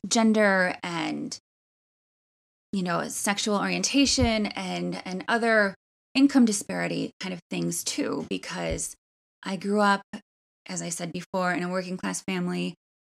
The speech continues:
I grew up around such a diverse area. I, I love talking about these things, and those will come through in our podcast as they relate to music as well. And I think you may have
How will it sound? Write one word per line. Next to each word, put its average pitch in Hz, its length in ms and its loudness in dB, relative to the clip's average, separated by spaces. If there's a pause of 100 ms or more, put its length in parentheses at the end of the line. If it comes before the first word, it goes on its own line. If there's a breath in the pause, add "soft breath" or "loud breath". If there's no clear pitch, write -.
(100)
I 185 100 -6
grew 202 200 0
up 220 200 2
around 185 480 2
such - 220 -2
a 185 60 -2
diverse 175 680 0 (100)
area. 175 580 -6 (520)
I, 196 340 0
I 202 80 -2
love 208 400 0
talking 190 320 -6
about 180 160 -6
these 170 220 -8
things, 175 400 -4
and 175 240 -6
those 208 240 2
will 226 100 0
come 190 260 -4
through 190 380 -4
in 185 140 -2
our 170 100 -2
podcast - 680 -6
as 277 160 2
they 262 100 2
relate 190 320 -2
to 185 120 -6
music 160 600 -6
as 175 160 -8
well. 170 240 -8
And 175 120 -4
I 175 40 -4
think 233 260 0
you 202 80 0
may 190 160 0
have 185 160 -6